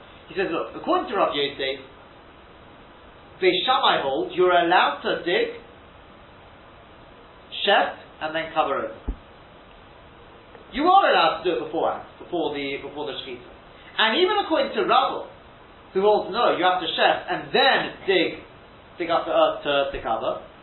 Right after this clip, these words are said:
that's only because we're worried that maybe you'll change your mind. You'll dig, then decide you don't want to sheft, in which case it would have been done for nothing. But for your side, Tadvarim, you could do it even beforehand." So what do you see from that?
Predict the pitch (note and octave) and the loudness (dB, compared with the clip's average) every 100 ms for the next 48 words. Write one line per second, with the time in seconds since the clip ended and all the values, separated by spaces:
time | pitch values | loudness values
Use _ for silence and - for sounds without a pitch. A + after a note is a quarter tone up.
0 | - C4+ C#4+ C4+ F3+ F3 F3 G#3 - D#3+ | -4 -2 -2 -4 -6 -4 -2 0 -2 -4
1 | D#3 - - D#3 - D#3 D#3 - D3 D#3 | -8 -8 -2 -2 -2 -6 -8 -6 -6 -6
2 | - D#3 D#3 F3+ E3+ F#3 D3+ A2 - - | -8 -6 -4 -6 -4 -2 -2 -2 -8 -18
3 | - - C#3+ C#3+ A3 F3+ - - - - | -20 -12 -8 -4 0 2 0 -6 -18 -20
4 | - E3+ F#3 - B3 A#3 C#4+ C#4+ C#4+ - | -12 -6 -6 -4 -4 -4 -2 -2 -2 0
5 | D#4 - E3 E3+ - E3+ F3 D#3 D#3 D#3+ | 0 0 -8 -10 -6 -6 -4 -4 -2 -4
6 | D#3 D3 B2+ - - G#3 G#3 A3 G#3+ - | -2 -4 -4 -6 -2 -2 0 0 0 0
7 | D#4+ F4+ C4 A3+ A#3 - E3 E3+ F3+ - | 2 4 4 2 0 -2 0 0 0 -4
8 | - - - - - E3+ D#3+ F3 F#3 F3+ | -10 -20 -18 -14 -6 -4 -4 -6 -10 -8
9 | G3 - - - - - - - - - | -4 -4 -8 -18 -20 -20 -20 -20 -20 -20
10 | - - - - - - - - D#3 A#3 | -20 -20 -20 -20 -20 -20 -20 -10 -2 0
11 | A#3 F3 D3+ - G#2 G#2 - - | 0 -6 -12 -14 -10 -6 -6 -8